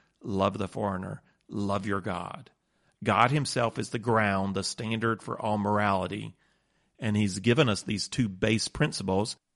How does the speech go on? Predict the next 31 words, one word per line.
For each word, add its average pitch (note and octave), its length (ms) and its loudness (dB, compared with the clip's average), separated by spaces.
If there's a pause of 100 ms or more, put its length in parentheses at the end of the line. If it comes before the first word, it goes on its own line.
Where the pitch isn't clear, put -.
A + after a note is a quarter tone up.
(140)
love A2 280 4
God, G2 400 2 (220)
love G#2 240 0
your G2 100 2
neighbor. G#2+ 420 2 (840)
A G#2 120 0
problem C3 520 8
for G#2 200 0
us G2 180 4
in A2 80 0
our G2+ 120 2
fallen G#2 300 4
state - 500 2 (180)
is A2 160 -2
that G#2+ 200 2
neither B2 440 4
loving A2+ 400 4
God A2+ 500 4 (440)
nor D3 420 6
loving C3+ 360 4
our A2+ 140 6
neighbor A2+ 340 4
comes G#2+ 300 -2
naturally. - 720 -4 (280)
You A#2 80 -10
know, A2 80 -10
we D3+ 200 2
do C#3+ 200 8
a G#2+ 80 8
terrible B2+ 640 4
job F#2 520 -4